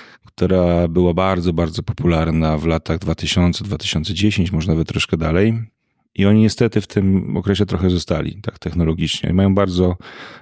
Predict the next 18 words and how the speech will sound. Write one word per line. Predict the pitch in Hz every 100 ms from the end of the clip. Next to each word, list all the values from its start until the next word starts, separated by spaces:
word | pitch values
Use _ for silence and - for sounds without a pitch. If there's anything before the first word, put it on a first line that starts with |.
| _
e, | - 85 85 85 -
archaiczną | 90 92 87 - 95
stronę | - 85 82
internetową, | 80 - 82 80 - 78 78 78 78 82 -
e, | 82
robią | 82 87 92
wszystko, | - - 90 - - 95 87 87 90 87 - - - - _ _ - -
e, | 85 85 87 87 87
bezpłatnie, | 82 - 87 - - 85 82 80 80 80 80 - -
e, | 82 82
żyją | 82 90 98
z | 92
reklam | 87 78 87 80 80 82 85 - _ _
i | -
niestety | 98 92 110 101
są | - 92
bardzo | 92 90 90
szczerzy. | - 90 82 92